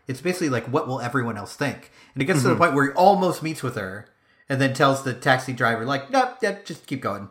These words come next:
Speaker 1: Like, I can't do it." And he
Speaker 2: It's
Speaker 1: can't
Speaker 2: the same with Teresa and the,
Speaker 1: Right.
Speaker 2: you know, the
Speaker 1: Exactly. He
Speaker 2: epilepsy,
Speaker 1: can't, he
Speaker 2: all
Speaker 1: can't
Speaker 2: that.
Speaker 1: bring himself to be public about any of this because he knows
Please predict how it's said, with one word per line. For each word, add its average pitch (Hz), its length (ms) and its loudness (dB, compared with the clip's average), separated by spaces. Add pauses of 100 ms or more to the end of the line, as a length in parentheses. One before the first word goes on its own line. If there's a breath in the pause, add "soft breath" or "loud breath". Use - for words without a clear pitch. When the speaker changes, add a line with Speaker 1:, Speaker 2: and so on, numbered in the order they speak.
Speaker 1:
Like, 123 160 -4
I 117 60 -8
can't 143 280 -6
do 120 160 -2
it." 98 140 -8 (220 loud breath)
And 127 100 -2
he 131 60 2
Speaker 2:
It's - 80 -2
Speaker 1:
can't 180 100 4
Speaker 2:
the 160 60 4
same 160 160 4
with 156 120 2
Teresa 135 640 2
and 120 160 -2
the, 123 60 6
Speaker 1:
Right. 120 140 4
Speaker 2:
you 117 60 -2
know, 107 200 0
the 104 140 -6
Speaker 1:
Exactly. 143 480 2
He 131 60 2
Speaker 2:
epilepsy, 107 140 4
Speaker 1:
can't, 185 140 4
he 135 80 2
Speaker 2:
all 123 180 6
Speaker 1:
can't 113 140 2
Speaker 2:
that. 113 80 -2
Speaker 1:
bring 151 160 2
himself 139 420 -2
to 139 80 -10
be 123 100 -8
public 180 360 -2
about 123 240 -4
any 165 180 -8
of 110 80 -8
this 107 200 -12
because 120 220 -10
he 120 80 -10
knows 113 540 -4